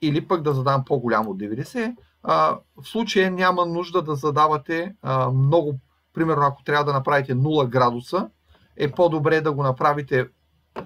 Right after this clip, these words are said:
чрез, а, друга опция, която ще се върна. Това е използване на, а, фланг етап. А, но да кажем, нека да бъде деветдесет. При деветдесет градуса тя е настрани.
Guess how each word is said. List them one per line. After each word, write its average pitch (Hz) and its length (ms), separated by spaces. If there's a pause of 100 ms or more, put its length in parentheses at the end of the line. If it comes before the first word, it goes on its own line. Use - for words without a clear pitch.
(200)
чрез, 143 460
а, 117 180
друга 127 260
опция, 113 460
която 127 260
ще - 160
се 110 160
върна. 165 320
Това 135 220
е 123 120 (300)
използване 123 560
на, 104 280 (360)
а, 98 760 (380)
фланг 123 280
етап. 175 300 (640)
А, 147 420 (360)
но 220 140
да 254 120
кажем, 190 300
нека 175 240
да 156 100
бъде 147 220
деветдесет. 117 560 (1000)
При 185 300
деветдесет 151 460
градуса 170 500
тя 170 180
е 160 40
настрани. 131 640